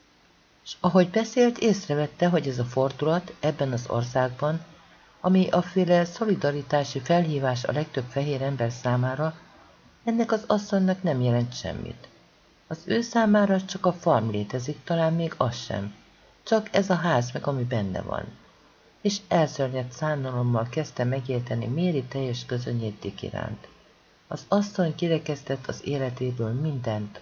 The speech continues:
ami a cselekedeteivel ütközik, ami feléleszthetné az erkölcsi kódexet, amelynek szellemében nevelkedett.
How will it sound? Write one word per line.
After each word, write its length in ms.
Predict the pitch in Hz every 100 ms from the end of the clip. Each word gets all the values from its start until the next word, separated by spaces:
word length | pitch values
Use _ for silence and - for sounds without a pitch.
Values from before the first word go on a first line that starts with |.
| -
ami 240 | 135 131
a 100 | 123
cselekedeteivel 1000 | 123 180 180 175 135 127 127 123 123 117 -
ütközik, 580 | - - 143 - 160 - - - - _ _ _
ami 240 | 180 180
feléleszthetné 840 | 180 220 202 143 139 - 135 135 135
az 220 | 131 123
erkölcsi 560 | 156 160 - 127 123 120
kódexet, 640 | 127 135 139 135 - 156 - _ _ - _ _
amelynek 400 | 165 160 156 143
szellemében 720 | - 185 180 160 139 127 123
nevelkedett. 880 | 120 117 104 92 - - - - -